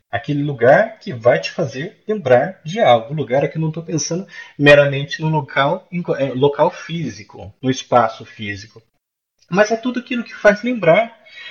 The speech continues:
Porque assim, o Pierre Nora, ele, ele discorre sobre algo extremamente importante. Ele fala assim, olha, se a memória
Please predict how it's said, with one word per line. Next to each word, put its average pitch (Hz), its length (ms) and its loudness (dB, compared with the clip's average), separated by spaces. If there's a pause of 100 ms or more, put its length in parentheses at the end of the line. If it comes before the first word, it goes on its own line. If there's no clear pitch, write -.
(200)
Porque - 220 -8
assim, - 180 -6
o 165 80 -4
Pierre 214 220 -4
Nora, 190 480 -2
ele, 170 640 -4
ele 143 560 -6
discorre 175 440 -6
sobre 175 320 -10
algo 165 120 -6
extremamente 190 540 -6
importante. 190 460 -6
Ele 196 120 -10
fala 208 220 -6
assim, 220 240 -8
olha, 135 320 -6 (560)
se - 240 -4
a 320 60 2
memória 165 680 0